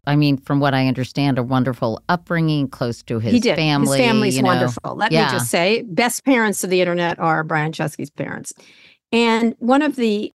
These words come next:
Speaker 2: things that they also had is if they had an interest outside of tech, some of them were just totally tech focused. So say Steve Jobs, he loved design, he loved fonts, he was very well read.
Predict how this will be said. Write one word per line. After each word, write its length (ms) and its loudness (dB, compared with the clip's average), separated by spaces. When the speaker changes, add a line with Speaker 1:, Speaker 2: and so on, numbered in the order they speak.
Speaker 2:
things 260 0
that 140 -4
they 140 -2
also 260 0
had 160 0
is 100 -2
if 100 -6
they 100 -2
had 180 -2
an 80 -4
interest 560 -2
outside 960 0
of 400 -2
tech, 560 -6
some 240 0
of 40 4
them 120 2
were 100 -2
just 320 -10
totally 400 -2
tech 240 -8
focused. 560 -6
So 240 0
say 680 0
Steve 220 -2
Jobs, 640 -2
he 140 2
loved 240 -2
design, 420 2
he 80 2
loved 220 -4
fonts, 540 0
he 140 0
was 180 -4
very 320 0
well 260 0
read. 600 0